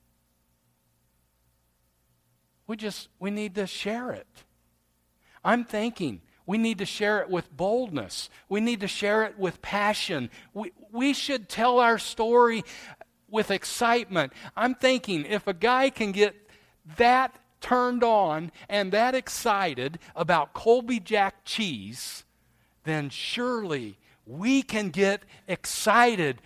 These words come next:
about the Savior of the universe. Amen?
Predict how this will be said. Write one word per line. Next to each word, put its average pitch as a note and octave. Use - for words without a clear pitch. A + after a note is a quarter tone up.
about D#3+
the C3+
Savior F3+
of C#3
the B2
universe. C3
Amen? G#3